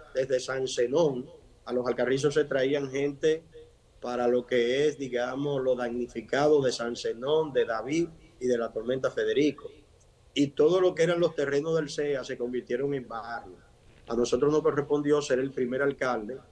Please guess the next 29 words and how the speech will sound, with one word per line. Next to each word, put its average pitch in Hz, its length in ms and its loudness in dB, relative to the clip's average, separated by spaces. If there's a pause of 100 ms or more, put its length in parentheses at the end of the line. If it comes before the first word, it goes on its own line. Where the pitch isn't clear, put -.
(200)
y 147 60 0
lo 160 100 6
primero 175 360 2
que 170 80 -2
hicimos 165 280 0
fue 156 140 -2
comunicar 151 460 -2
Los 151 120 -2
Alcarrizos 143 460 -2
por 131 140 -2
ochenta 123 280 -8
y 113 60 -10
dos 123 120 -6
lugares. 117 680 -4 (640)
Llevamos 117 340 4
Los 143 140 4
Alcarrizos 143 640 2 (1300)
a 123 180 -4
que 120 480 2
puentes 147 600 2
y 131 40 0
alcantarillas, 131 880 -2
construimos 131 600 -2
cinco 151 300 -2
punto 151 240 -4
ochenta 135 280 -4
y - 20 -6
cinco 139 340 -4
puentes 147 520 0